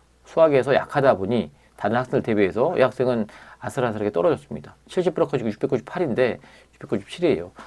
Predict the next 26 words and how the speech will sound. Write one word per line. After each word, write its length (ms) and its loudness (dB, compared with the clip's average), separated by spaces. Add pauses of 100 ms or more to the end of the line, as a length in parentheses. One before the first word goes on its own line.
작년에 320 0
건대 400 4
경영학과가, 800 4 (360)
어, 300 -2
추가 680 10 (100)
예비 300 6
번호가 300 2
칠십일 360 0
번까지 540 2 (420)
돌았음에도 480 4
불구하고 520 4
이 100 2
친구는 640 0 (360)
안타깝게 360 -8
떨어졌습니다. 640 -4 (320)
이 80 0
친구는 320 2
가군과 400 4
다군을 280 2
어디서 280 -2
봤더니 420 -4
가군의 420 2
동국대학교 920 2 (320)
경제학과를 500 2
썼습니다. 480 -12 (420)
그래서 440 4